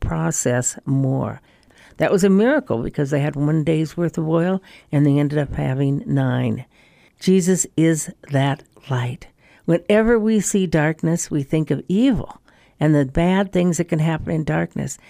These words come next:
but Jesus' light shines through that for our eternal spiritual goals of reaching heaven through him,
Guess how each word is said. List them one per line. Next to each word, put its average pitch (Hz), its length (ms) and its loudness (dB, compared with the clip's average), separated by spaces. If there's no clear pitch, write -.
but 160 140 0
Jesus' 160 520 0
light 147 260 -2
shines 147 500 -4
through 165 400 0
that 117 340 -8
for - 180 0
our 156 220 4
eternal 180 460 0
spiritual 190 760 0
goals 123 540 -2
of 143 240 0
reaching 180 480 2
heaven 190 360 2
through 160 240 0
him, 151 320 -2